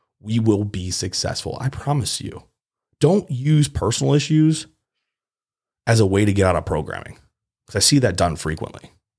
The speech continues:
We're gonna have a talk. We're definitely gonna have a talk about that, you know?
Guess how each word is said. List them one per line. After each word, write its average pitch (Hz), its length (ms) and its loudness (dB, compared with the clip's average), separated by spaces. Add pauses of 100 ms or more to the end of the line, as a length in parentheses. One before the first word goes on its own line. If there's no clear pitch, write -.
(160)
We're 107 160 0
gonna 127 120 4
have 113 140 2
a 87 60 -4
talk. - 360 -6 (1600)
We're 104 80 -8
definitely 120 320 2
gonna 107 160 4
have 85 160 0
a 82 40 -6
talk - 260 -4
about - 240 -12
that, - 240 -14 (680)
you 104 100 2
know? 90 280 2